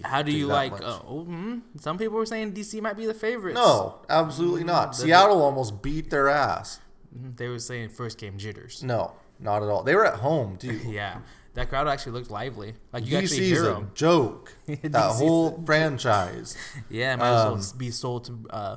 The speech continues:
Speaker 1: who's the owner of the
Speaker 2: Dan Snyder.
Speaker 1: Dan Snyder might as well
Speaker 2: Seriously.
Speaker 1: purchase them.
Speaker 2: Okay, hold on. Let's go into, uh, we need to go week two.
Speaker 1: Yeah.
Speaker 2: We still, we picked as the, as the champs. I picked D C, so I'm pretty pissed. And you went with
Speaker 1: Mm-hmm.
Speaker 2: Dallas.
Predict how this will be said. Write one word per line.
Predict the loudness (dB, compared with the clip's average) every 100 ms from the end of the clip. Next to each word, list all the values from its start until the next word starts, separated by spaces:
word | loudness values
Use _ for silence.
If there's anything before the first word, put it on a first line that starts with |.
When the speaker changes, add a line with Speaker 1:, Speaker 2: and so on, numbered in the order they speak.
| -10
Speaker 1:
who's | -10
the | -8
owner | -8 -8
of | -10 -10
the | -12 -6
Speaker 2:
Dan | -2 -2 -2
Snyder. | 2 4 4 2 0
Speaker 1:
Dan | -2
Snyder | -2 -2 -4
might | -4
as | -2
well | 0
Speaker 2:
Seriously. | 0 0 -4
Speaker 1:
purchase | -8 -10
them. | -12 -14 -18 -20 -20 -8
Speaker 2:
Okay, | -4 2 2 0 -2
hold | 0 2
on. | 2 2
Let's | -2 -2
go | 0 0
into, | 0 -2 -2 0
uh, | 2 2
we | 0
need | -4
to | -4
go | -4
week | -2 -4 -6
two. | -10 -10 -10 -18 -20 -20 -12
Speaker 1:
Yeah. | -8 -8 -4
Speaker 2:
We | -4
still, | 2 2 4
we | 2 0
picked | 0 -2 0
as | 0 0
the, | -2 -8 -6
as | -4
the | -4
champs. | -4 -2 -2 0
I | 2 2
picked | 2 0 0 0
D | -8 -8 -8
C, | -8 -8 -8 -10
so | -4 -2
I'm | -2
pretty | -2 -4
pissed. | -4 -4 -4 -6 -12 -20 -18 -6
And | -2
you | 2
went | 2
with | 0
Speaker 1:
Mm-hmm. | 4
Speaker 2:
Dallas. | 6 6 4 -4 -10